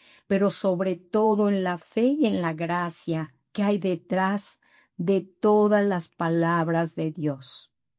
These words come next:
Vayamos al libro de los Romanos en el capítulo quince, versículo cuatro, y capítulo diez, versículo diecisiete. Porque las cosas que se escribieron antes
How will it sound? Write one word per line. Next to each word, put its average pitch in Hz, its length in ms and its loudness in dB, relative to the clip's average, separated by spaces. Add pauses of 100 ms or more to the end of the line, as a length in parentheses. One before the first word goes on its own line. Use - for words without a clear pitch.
(440)
Vayamos 285 560 2
al 240 160 2
libro 190 320 2
de 180 80 6
los 170 240 -2
Romanos 180 720 -2
en 160 100 2
el 156 220 0
capítulo 175 960 -2
quince, 185 480 0
versículo 165 720 0
cuatro, 175 840 -2
y 165 120 -14
capítulo 185 640 -2
diez, 170 400 2
versículo 165 640 0
diecisiete. 156 880 -4 (1000)
Porque 247 280 4
las 262 220 6
cosas 311 520 4
que 269 140 2
se - 160 -2
escribieron 170 760 2
antes 160 840 -2